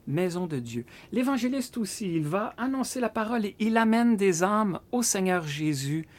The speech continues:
pour les inclure dans cette édification de l'assemblée. Ainsi, il y a les pasteurs, il y a les docteurs, il y a les évangélistes. Pasteur, j'ai pas mis à gauche et à droite pour dire que c'est seulement dans les maisons ou seulement en public,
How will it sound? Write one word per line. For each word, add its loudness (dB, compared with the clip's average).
pour -2
les -2
inclure -2
dans -4
cette -12
édification -6
de -6
l'assemblée. -8
Ainsi, 2
il 0
y 2
a 2
les 0
pasteurs, -6
il -4
y 2
a 4
les 0
docteurs, -2
il -2
y 2
a 2
les -4
évangélistes. -6
Pasteur, 6
j'ai 4
pas 4
mis 8
à 0
gauche 4
et 0
à 2
droite 2
pour -2
dire 4
que 2
c'est -2
seulement 4
dans 4
les 2
maisons 2
ou -2
seulement 0
en 0
public, -4